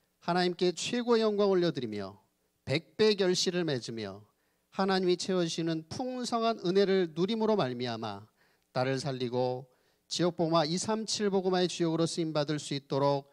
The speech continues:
축복하여 주시옵소서. 예수 그리스도 이름으로 기도하옵나이다. 아멘. 우리 시간 같이 보실 하나님의 말씀은 창세기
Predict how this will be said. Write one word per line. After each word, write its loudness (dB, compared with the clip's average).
축복하여 0
주시옵소서. -8
예수 4
그리스도 2
이름으로 0
기도하옵나이다. -4
아멘. -8
우리 -12
시간 -6
같이 -8
보실 -6
하나님의 -6
말씀은 -8
창세기 -8